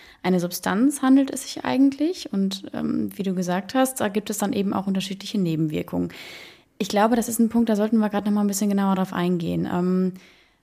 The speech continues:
Soft Enhancement hast du vorhin genannt, dann war aber auch die Rede von illegalen Substanzen, von Doping.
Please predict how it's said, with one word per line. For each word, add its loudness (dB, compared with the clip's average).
Soft 0
Enhancement 4
hast -4
du -4
vorhin 4
genannt, 4
dann 0
war 0
aber -2
auch -2
die -8
Rede -2
von -4
illegalen 2
Substanzen, 2
von -2
Doping. 0